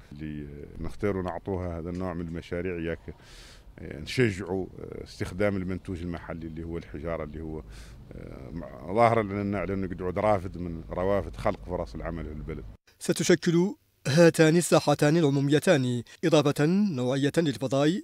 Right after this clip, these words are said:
Speaker 2: العمومي الحضري ولبنة عمرانية تضفي طابعا من العصرنة والحداثة على العاصمة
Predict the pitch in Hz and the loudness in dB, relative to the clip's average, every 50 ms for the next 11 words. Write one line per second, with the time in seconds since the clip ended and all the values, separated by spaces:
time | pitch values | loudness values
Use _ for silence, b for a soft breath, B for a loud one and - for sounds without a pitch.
0 | - 156 131 127 135 135 135 139 147 143 147 170 185 220 - - 123 - - 151 | -4 -2 0 0 0 0 2 0 0 0 0 -2 -4 -4 -4 -6 -4 0 2 4
1 | 165 180 175 160 131 127 123 120 117 110 - b b 151 160 160 165 147 165 160 | 6 6 4 4 2 0 0 -2 -2 -4 -6 b b 4 6 8 6 6 6 6
2 | 160 151 - 151 160 185 190 208 196 123 143 156 165 160 165 175 196 220 190 180 | 4 4 4 4 2 2 0 -2 0 0 2 4 4 6 6 6 6 6 6 6
3 | 147 - 135 127 127 123 120 - _ _ - - 156 131 127 - 143 147 160 185 | 4 4 2 0 0 -2 -4 -8 _ _ -2 -2 -2 0 0 0 2 4 4 4
4 | 196 - 139 135 139 117 143 135 160 165 143 135 135 123 123 143 - - 147 147 | 2 2 2 2 2 2 2 2 4 2 2 2 0 0 -2 -2 0 0 0 0
5 | - 160 156 151 - - 185 196 185 160 156 - - 135 127 123 117 - B B | 2 4 2 2 4 4 4 6 6 6 4 4 2 -2 -2 -2 -2 -4 B B
6 | 123 123 123 120 127 151 175 185 - - 151 131 127 123 123 120 113 | -8 -6 -4 0 2 4 4 4 4 2 0 0 0 0 -2 -4 -6